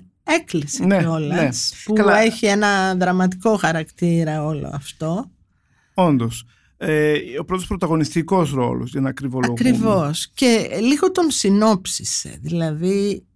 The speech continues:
Speaker 1: ήταν η Τόσκα, με έναν τρόπο,
Speaker 2: Ναι.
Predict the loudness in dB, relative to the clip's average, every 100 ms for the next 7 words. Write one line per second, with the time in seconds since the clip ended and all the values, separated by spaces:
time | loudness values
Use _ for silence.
0 | _ 2 4 4 2 -2 -2 -4 -8 -12
1 | _ 2 4 2 -2 -12 _ _ -2 0
2 | 0 -4 -4 -6 -10 _ _ 0 2 2
3 | 0 -2 -2 -2 -4 -8 -8 -8 -2 0
4 | 0